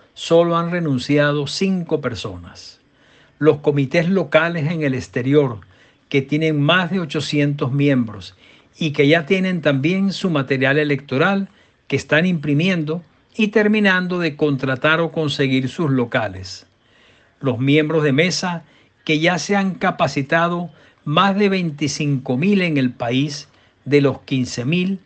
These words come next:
que como, que como mínimo se necesitan.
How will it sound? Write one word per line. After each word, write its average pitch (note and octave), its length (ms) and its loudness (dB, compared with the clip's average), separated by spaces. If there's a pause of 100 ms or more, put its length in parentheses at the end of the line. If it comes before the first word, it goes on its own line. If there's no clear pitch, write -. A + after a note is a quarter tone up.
(320)
que D3 200 -4
como, C#3+ 480 2 (160)
que D3+ 220 2
como C3+ 280 4
mínimo A#3 540 4 (240)
se - 240 2
necesitan. C3 800 -4